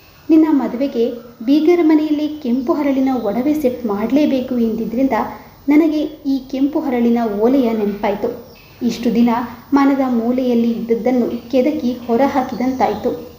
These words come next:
"ಅಂದ್ರೆ?" ಪದ್ಮ ಹೇಳತೊಡಗಿದಳು. ನಾವು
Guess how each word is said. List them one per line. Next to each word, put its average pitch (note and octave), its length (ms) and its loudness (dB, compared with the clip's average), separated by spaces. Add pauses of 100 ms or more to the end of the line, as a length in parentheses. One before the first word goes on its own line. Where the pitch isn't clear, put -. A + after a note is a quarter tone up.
(520)
"ಅಂದ್ರೆ?" B3+ 480 0 (720)
ಪದ್ಮ B3 320 0
ಹೇಳತೊಡಗಿದಳು. A3+ 1200 -2 (400)
ನಾವು C#4 600 0